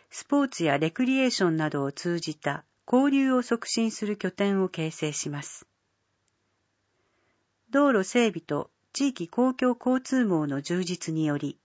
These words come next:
移動しやすい地域を目指します。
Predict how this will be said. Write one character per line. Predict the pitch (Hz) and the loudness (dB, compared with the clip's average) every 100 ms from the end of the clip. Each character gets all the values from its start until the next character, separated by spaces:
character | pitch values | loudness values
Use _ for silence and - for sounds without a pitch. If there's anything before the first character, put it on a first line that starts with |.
| _ _ _ _ _ _ _ | _ _ _ _ _ _ _
移 | 175 | -4
動 | 190 285 | 2 2
し | 285 - | 2 2
や | 269 269 | 2 0
す | - | 0
い | 247 165 | -2 -2
地 | - 220 | -4 -4
域 | - 151 | -2 -4
を | 131 | -4
目 | 139 | -6
指 | 139 | -4
し | - 139 | -6 -6
ま | 139 | -8
す。 | - - | -12 -20